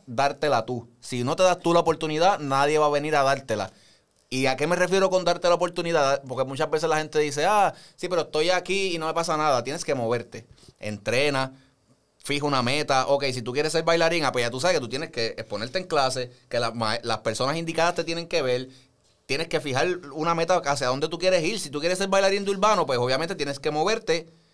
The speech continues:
y darte tú la oportunidad en ese camino. Si quieres ser,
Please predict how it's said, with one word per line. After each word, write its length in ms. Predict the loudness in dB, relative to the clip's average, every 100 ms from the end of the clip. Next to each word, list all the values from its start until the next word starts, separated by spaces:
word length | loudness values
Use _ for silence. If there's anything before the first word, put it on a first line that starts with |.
| -10
y 140 | -4
darte 300 | -2 -2 -6
tú 180 | -2 4
la 80 | 4
oportunidad 540 | 4 -2 2 2 2
en 160 | -2 -4
ese 180 | -2 0
camino. 460 | 0 0 -4 -8 -14 _
Si 180 | -12 -8
quieres 260 | -4 -2 0
ser, 300 | 2 2